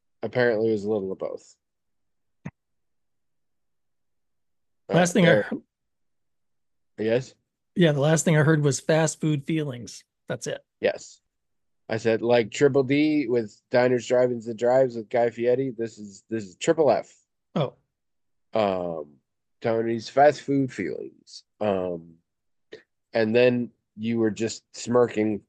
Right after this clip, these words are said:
Speaker 1: for so long. I was like, "Are you just smug or did we freeze up?" And it was a little of both.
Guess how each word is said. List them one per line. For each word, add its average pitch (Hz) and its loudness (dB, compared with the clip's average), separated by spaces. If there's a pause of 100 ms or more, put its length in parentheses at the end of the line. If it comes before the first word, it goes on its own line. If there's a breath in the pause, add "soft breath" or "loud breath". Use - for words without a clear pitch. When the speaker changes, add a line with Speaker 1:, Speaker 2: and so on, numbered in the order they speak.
(180)
Speaker 1:
for 101 0
so 113 4
long. 101 4
I 95 0
was 95 -2
like, 92 -4
"Are 90 0
you 107 -4
just 101 -8
smug 156 4
or 110 2
did 101 -6
we 107 -4
freeze 104 -4
up?" - -4 (600 soft breath)
And 156 4
it 165 4
was 165 4
a 180 2
little 208 4
of 208 0
both. - -6